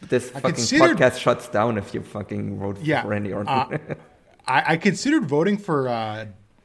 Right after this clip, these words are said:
Speaker 2: Jerry Lawler and Bill Dundee, but
Speaker 1: Mm-hmm.
Speaker 2: I did some because they, I thought they were, like, a huge tag team in Memphis, and they are to an extent. But if you
Speaker 1: Yeah.
Speaker 2: go and you look,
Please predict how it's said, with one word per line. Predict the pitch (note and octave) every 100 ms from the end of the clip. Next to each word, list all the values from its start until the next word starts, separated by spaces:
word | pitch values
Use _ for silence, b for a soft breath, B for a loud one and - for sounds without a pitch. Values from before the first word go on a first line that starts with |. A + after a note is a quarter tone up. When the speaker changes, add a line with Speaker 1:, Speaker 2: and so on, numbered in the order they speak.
| -
Speaker 2:
Jerry | - D#3 D3+
Lawler | B2+ B2+ D3 D#3+
and | C3 A#2
Bill | A#2+ C3
Dundee, | A#2+ B2+ A#2+ G#2+ A2 E3 B3+ -
but | C3
Speaker 1:
Mm-hmm. | B2+
Speaker 2:
I | C3
did | B2 F3+
some | - F#3
because | D#3+ - C3+ C3+
they, | D3 C#3+ -
I | -
thought | A#2+ C3 E3 G3
they |
were, | F3 B2+
like, | A2+
a | A2
huge | - B2 G#2+ -
tag | B2+ A#2
team | A2+
in | G#2+ G#2 A2
Memphis, | A#2+ C3+ - - -
and | E3+
they | F3+
are | A#3+
to | A3+ G3
an | C3+
extent. | - - C3 G#2+ - B B
But | C#3
if | D3
you | D3
Speaker 1:
Yeah. | D3+ D#3+
Speaker 2:
go | D3
and | B2
you | A#2+
look, | C#3 G3+